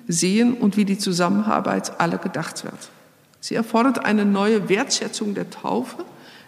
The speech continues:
das Wirken des Heiligen Geistes und des Dienstes als Dienst. Wenn Sie diese Geschichte hören, was macht das mit Ihnen? Sie, die hier heute zusammengekommen sind, Sie haben eine besondere Stellung in der Kirche.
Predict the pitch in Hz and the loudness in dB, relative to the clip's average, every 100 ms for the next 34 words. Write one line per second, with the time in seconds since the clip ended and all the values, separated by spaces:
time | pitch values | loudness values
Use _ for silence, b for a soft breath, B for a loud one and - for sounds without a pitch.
0 | B 185 180 196 - 262 214 208 190 196 | B -2 2 2 2 0 2 2 0 0
1 | 202 185 208 233 240 - 196 190 - 196 | -2 0 0 -2 -4 -2 -4 -4 -4 2
2 | 208 220 226 233 185 190 - 170 160 165 | 2 2 -2 -2 -2 -2 -4 -4 -4 -6
3 | - - - _ _ _ _ _ _ _ | -12 -20 -20 _ _ _ _ _ _ _
4 | _ _ _ _ _ _ _ _ _ - | _ _ _ _ _ _ _ _ _ -20
5 | _ _ _ _ - - 151 165 165 180 | _ _ _ _ -10 0 2 4 2 2
6 | 185 - 202 202 202 190 202 285 277 - | 0 -2 -4 -2 0 2 2 0 -4 -6
7 | - - - - - - - - - 294 | -18 -20 -20 -20 -10 -6 -4 -6 -4 -4
8 | 285 240 120 156 - - - - - - | 0 0 0 -2 -4 -10 -20 -20 -20 -20
9 | - - - - _ _ _ _ 175 190 | -20 -20 -20 -20 _ _ _ _ -8 0
10 | 220 269 233 202 190 214 226 226 190 185 | 2 6 6 6 6 4 4 2 2 4
11 | 208 254 240 247 247 247 254 247 196 196 | 6 6 4 6 4 6 2 2 2 4
12 | 208 220 190 196 247 285 254 233 - 220 | 4 4 4 4 4 4 2 0 0 2
13 | 233 220 196 202 175 165 | 4 4 2 0 -4 -6